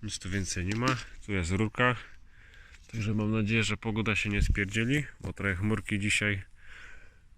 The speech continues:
fruwają i mam nadzieję, że nie będzie padało. Także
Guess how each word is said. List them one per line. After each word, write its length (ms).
fruwają 760
i 100
mam 100
nadzieję, 180
że 120
nie 100
będzie 200
padało. 360
Także 600